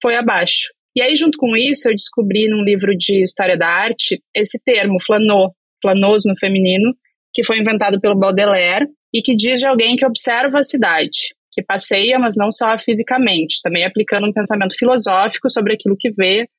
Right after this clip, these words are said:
se dispondo a sentir a cidade. E a partir daí foi uma virada de chave, assim, porque eu entendi que essa disposição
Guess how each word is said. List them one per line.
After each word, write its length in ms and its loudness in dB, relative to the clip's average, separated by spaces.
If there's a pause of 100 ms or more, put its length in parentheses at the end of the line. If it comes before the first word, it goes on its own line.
se 140 -2
dispondo 420 0
a 140 0 (200)
sentir 440 0
a 60 0
cidade. 580 -4 (180)
E 80 0
a 80 0
partir 300 -2
daí 320 2
foi 160 0
uma 160 0
virada 320 2
de 100 -4
chave, 460 0
assim, 360 -2
porque 160 -4
eu 40 2
entendi 500 0
que 200 0 (200)
essa 320 -2
disposição 680 0